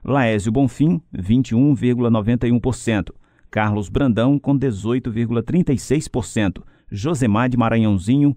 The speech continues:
sete vírgula vinte e sete por cento, Roberto Rocha, três vírgula noventa e um por cento,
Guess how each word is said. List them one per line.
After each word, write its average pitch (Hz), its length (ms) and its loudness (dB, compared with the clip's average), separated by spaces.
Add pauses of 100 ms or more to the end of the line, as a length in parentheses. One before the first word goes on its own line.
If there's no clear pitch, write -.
(120)
sete 123 480 -2
vírgula 113 360 -2
vinte 131 220 0
e 127 60 0
sete - 320 -4
por 131 140 -6
cento, 120 420 -4 (300)
Roberto 120 540 -2
Rocha, 104 440 -2 (160)
três 131 440 -2
vírgula 107 340 -2
noventa 101 460 0
e 107 80 0
um 104 60 2
por 90 140 -8
cento, 131 440 -4